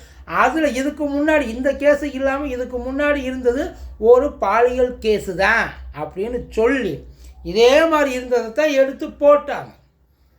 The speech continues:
இப்ப அந்த கேஸ் இல்லைன்னு சொல்ல வாரியலா? இல்ல அவன் வந்து,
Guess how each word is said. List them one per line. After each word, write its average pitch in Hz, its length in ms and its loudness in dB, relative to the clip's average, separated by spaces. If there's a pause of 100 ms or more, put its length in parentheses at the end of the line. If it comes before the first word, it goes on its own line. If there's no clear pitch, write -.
(720)
இப்ப 220 220 0
அந்த 294 640 4 (200)
கேஸ் 311 400 0
இல்லைன்னு 294 720 0
சொல்ல 254 360 0
வாரியலா? 196 640 0
இல்ல 269 200 -2
அவன் 226 260 0
வந்து, 254 500 -2